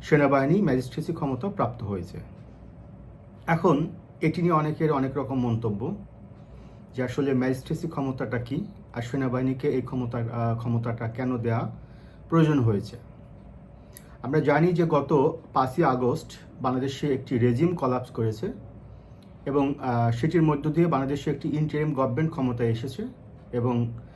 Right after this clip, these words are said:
আহ, বা, ডক্টর, আহ, প্রফেসর, আহ, মোহাম্মদ ইউনূস স্যারের নেতৃত্বে এই ইন্টারিম গভর্নমেন্ট দায়িত্বপ্রাপ্ত হয়েছেন। তো, আহ, সাবেক সরকারের আমলে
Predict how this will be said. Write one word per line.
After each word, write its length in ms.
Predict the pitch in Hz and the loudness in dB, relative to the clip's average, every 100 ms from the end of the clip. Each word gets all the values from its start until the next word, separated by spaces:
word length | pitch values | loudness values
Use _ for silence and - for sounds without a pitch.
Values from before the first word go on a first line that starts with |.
| - - - - | -20 -20 -20 -12
আহ, 720 | 120 120 117 120 120 123 120 113 | -4 0 2 2 0 -2 -2 -4
বা, 400 | 110 104 92 92 - 127 | -4 -6 -8 -10 -12 0
ডক্টর, 400 | 151 - 160 151 | 0 2 2 2
আহ, 140 | 135 | 0
প্রফেসর, 560 | - 139 - - 135 120 - | 0 -2 -2 0 0 0 -2
আহ, 800 | 113 107 104 98 82 - - - | -4 -2 -4 -6 -8 -10 -12 -6
মোহাম্মদ 320 | 127 131 127 | -2 0 0
ইউনূস 320 | 135 151 170 | 2 2 2
স্যারের 220 | - 151 | 2 2
নেতৃত্বে 540 | 139 131 - 160 - 117 | 2 0 -2 -6 0 0
এই 280 | 117 127 131 | 2 0 -2
ইন্টারিম 420 | 151 156 147 143 | -2 0 2 0
গভর্নমেন্ট 520 | 123 127 120 139 208 - - - - - - - - | 0 0 0 0 -2 -6 -18 -20 -20 -20 -20 -20 -8
দায়িত্বপ্রাপ্ত 580 | 139 139 - - 123 - | -2 0 0 -2 -4 -2
হয়েছেন। 360 | 113 104 - 85 - - - - - - - - - - - - - - - - | 0 0 -2 -10 -12 -16 -20 -18 -18 -18 -20 -20 -20 -20 -20 -20 -20 -20 -20 -2
তো, 320 | 139 123 135 - - | 2 2 0 -6 -6
আহ, 300 | 107 104 101 | -4 -4 -6
সাবেক 440 | - - 160 202 | 0 2 6 4
সরকারের 480 | - 180 156 156 156 | 4 0 2 4 6
আমলে 480 | 135 135 123 135 | 4 2 0 -2